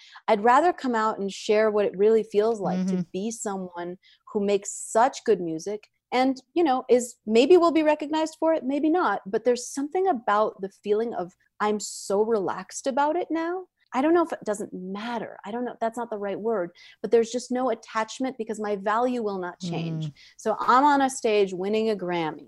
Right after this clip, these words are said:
Speaker 1: 'cause my music is amazing. That seems pretty obvious to me 'cause my music's
Speaker 2: Mm-hmm.
Speaker 1: amazing. But I'm saying, "There I am." A bunch of people agreed. My music's amazing. I do these huge meditation experiences scored by my music. I finally, I'm on the cover of Vogue. Nothing's gonna change.
Speaker 2: Mm.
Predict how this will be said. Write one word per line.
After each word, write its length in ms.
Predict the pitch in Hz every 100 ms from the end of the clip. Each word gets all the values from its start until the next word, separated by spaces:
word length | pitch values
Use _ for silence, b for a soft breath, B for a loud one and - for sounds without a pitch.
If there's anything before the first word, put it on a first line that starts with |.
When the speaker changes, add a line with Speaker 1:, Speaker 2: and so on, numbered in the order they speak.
| _
Speaker 1:
'cause 140 | 175
my 100 | 185
music 320 | 196 208 202 208
is 100 | 185
amazing. 480 | 185 - 98 - -
That 180 | 247 247
seems 220 | 285 -
pretty 240 | 202 170
obvious 400 | - 165 170 139
to 60 | 147
me 120 | 143
'cause 160 | 143 147
my 120 | 143
music's 320 | 156 151 175
Speaker 2:
Mm-hmm. 80 | 147
Speaker 1:
amazing. 380 | 143 117 - 107
But 100 | 160
I'm 100 | 170
saying, 260 | 170 165 170
"There 180 | 233
I 100 | 254
am." 400 | 233 208 202 202 196 B -
A 60 |
bunch 260 | 160 208 226
of 60 | 226
people 240 | 226 233
agreed. 520 | 214 185 190 185 180 175
My 100 | 170
music's 320 | 175 208 220
amazing. 640 | 233 175 165 165 165 170 - B B
I 60 | -
do 120 | 175
these 140 | 170 175
huge 240 | 233 226
meditation 400 | 240 233 226 208
experiences 560 | 196 - 190 190 190 -
scored 400 | - 170 175 185
by 100 | 220
my 140 | 240
music. 380 | 208 185 180 B B -
I 100 | 165 -
finally, 460 | 208 196 220 233 214
I'm 140 | 185
on 40 | 165
the 60 |
cover 400 | - - 226 262
of 160 | 269 190
Vogue. 320 | 180 170 170 - -
Nothing's 360 | 226 262 359 320
gonna 220 | 320 269
change. 600 | - - 320 453 - -
Speaker 2:
Mm. 260 | 185 180